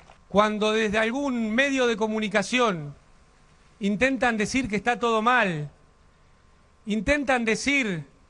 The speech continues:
que hay que hacer las cosas distintas a los que la hace este gobierno, están jugando con los puestos de trabajo de los cuarenta millones de argentinos.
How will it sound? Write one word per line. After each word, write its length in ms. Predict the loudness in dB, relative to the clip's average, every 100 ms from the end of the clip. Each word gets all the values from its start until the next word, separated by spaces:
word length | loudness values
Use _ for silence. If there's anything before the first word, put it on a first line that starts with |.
| _ _ _ -14
que 120 | 0
hay 100 | 0
que 100 | 2
hacer 220 | 0 0 0
las 160 | 0
cosas 340 | 0 0 0 0
distintas 960 | -2 0 0 0 0 2 2 -2 -12 _ _ _ -2
a 120 | 0
los 160 | 0
que 160 | 0 0
la 160 | 4 2
hace 500 | 2 0 0 0 -2
este 220 | 0 0
gobierno, 840 | 2 4 2 2 0 0 -2 -12 -20 -20 _ -20 _ -10
están 480 | -2 -2 2 2 2
jugando 640 | 0 0 4 4 4 0 2
con 180 | 2
los 140 | 2 0
puestos 460 | 0 2 2 2
de 100 | 0
trabajo 560 | 2 4 6 6 6 2
de 100 | 4
los 120 | 2
cuarenta 540 | 4 4 4 2 2 2
millones 400 | 2 2 2 4
de 60 |
argentinos. 800 | 2 2 0 2 2 2 0 -6